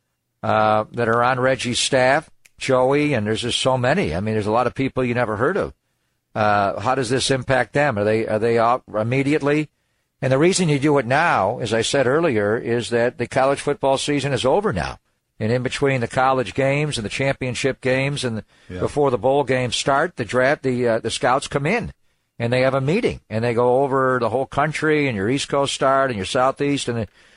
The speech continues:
Speaker 1: you know, they've got, they've got dozens of people that do this in different areas of the country. You bring them all in and you have a meeting. And if you're determining that, uh, the leader of the meeting is not gonna be leading the draft board, then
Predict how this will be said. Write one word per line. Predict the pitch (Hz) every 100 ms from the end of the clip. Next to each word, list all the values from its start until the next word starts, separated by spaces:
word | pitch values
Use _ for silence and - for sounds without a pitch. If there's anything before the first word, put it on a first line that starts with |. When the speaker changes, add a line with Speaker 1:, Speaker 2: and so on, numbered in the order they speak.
| _ _
Speaker 1:
you | 123
know, | 113
they've | 175
got, | 156 95 98
they've | 139
got | 160 135
dozens | 143 202 170 104
of | -
people | 120 104
that | 107
do | 98 170
this | 165 107 -
in | 123 113
different | 104 123 127 123
areas | 123 117
of | 104
the |
country. | - 135 139 135
You |
bring | 110 117
them | 110
all | 117 127
in | 131 147
and | 165
you | 120
have | 120
a |
meeting. | 131 233 285 - _ - _ _ _
And | 117 117
if | 120
you're | 120 135 127 123
determining | - 117 143 151 147 147 135
that, | 131 127
uh, | 131 120 117
the | 117
leader | 120 165 160
of |
the | 123
meeting | 120 180 190
is | 120 147
not | 135
gonna | 139 127
be | 120
leading | 127 151 143 117
the | 101
draft | 131 165 -
board, | 123 120 127
then | 123 131